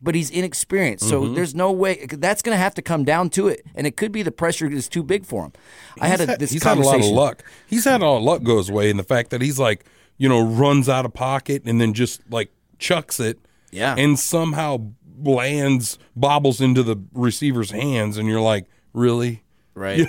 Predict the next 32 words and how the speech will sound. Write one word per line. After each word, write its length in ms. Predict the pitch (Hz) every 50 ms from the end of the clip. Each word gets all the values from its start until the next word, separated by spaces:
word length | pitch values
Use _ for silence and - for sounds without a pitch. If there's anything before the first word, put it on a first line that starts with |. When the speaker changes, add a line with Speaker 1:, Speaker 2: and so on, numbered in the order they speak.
| - -
Speaker 2:
know, 200 | 233 - 208 175
like, 200 | 185 190 - 165
Speaker 1:
Yeah, 320 | 139 170 202 180 131 107 - -
I 100 | 127 156
mean, 100 | 165 160
Speaker 2:
Tom 200 | 202 202 190 175
Brady's 360 | 156 156 160 165 151 135 123
probably 280 | - - 131 120 127 123
watching 300 | 117 120 120 214 233 123
Speaker 1:
that 60 | -
Speaker 2:
that 60 | -
going, 120 | - 110 98
Speaker 1:
offense, 360 | 90 190 180 165 - - 104
you 60 | 107 104
Speaker 2:
"Really?" 140 | 107 107 107
Speaker 1:
can 80 | 107 107
stick 440 | 107 - - - - 185 170 - 156
any 180 | 156 170 165
quarterback 500 | 135 - 147 143 131 113 113 101 95 - 117
in 100 | 113 107
there, 120 | 98 92
and 100 | 92 90
they're 140 | 98 98 95
gonna 160 | 98 95 92
do 140 | 90 87 90
great. 260 | 80 - 92 80 -
You 100 | - 123
know 60 | 147 165
what 100 | 170 165
I 40 | 147
mean? 160 | 135 143 156
Speaker 2:
Yeah, 180 | 185 220 208